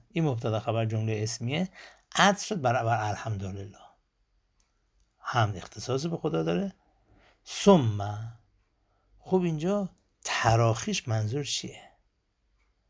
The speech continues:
چگونه ما تراخی رو متوجه می‌شیم؟ تراخی از این جهت است، تراخی یعنی فاصله داره دیگه. شما میگید: «جاء زیدون و عمرون»، «جاء زیدون و عمرون»،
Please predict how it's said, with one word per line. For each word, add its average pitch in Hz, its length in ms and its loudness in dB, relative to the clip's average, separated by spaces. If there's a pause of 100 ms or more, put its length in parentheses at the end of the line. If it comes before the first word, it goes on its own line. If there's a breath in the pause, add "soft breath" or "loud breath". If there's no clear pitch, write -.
(400)
چگونه 113 300 0
ما 139 120 0
تراخی 113 460 0
رو 107 80 -2
متوجه 107 480 -4
می‌شیم؟ - 340 -12 (2250 soft breath)
تراخی 160 680 0
از 113 220 -6
این 151 100 -4
جهت 113 280 -4
است، - 260 -10
تراخی 123 340 -4
یعنی 147 240 -2 (360 soft breath)
فاصله 123 520 0
داره 117 200 0
دیگه. 98 280 -6 (260 loud breath)
شما - 180 -6
میگید: 131 260 -2
«جاء 131 280 2
زیدون 143 360 0
و 139 100 6
عمرون»، 120 560 2 (1120 soft breath)
«جاء 117 240 0
زیدون 110 400 -2
و 107 60 0
عمرون»، 117 600 2